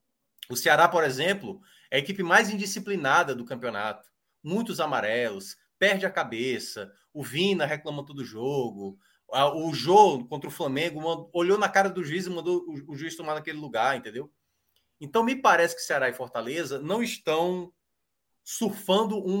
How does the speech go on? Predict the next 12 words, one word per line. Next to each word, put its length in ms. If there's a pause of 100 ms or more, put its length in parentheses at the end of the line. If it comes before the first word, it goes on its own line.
momento 680
pra 440 (340)
respirar. 680 (360)
Claro, 380
o 80
do 100
Fortaleza 760 (640)
é 60
diferente, 480
porque 120
o 40
Fortaleza 680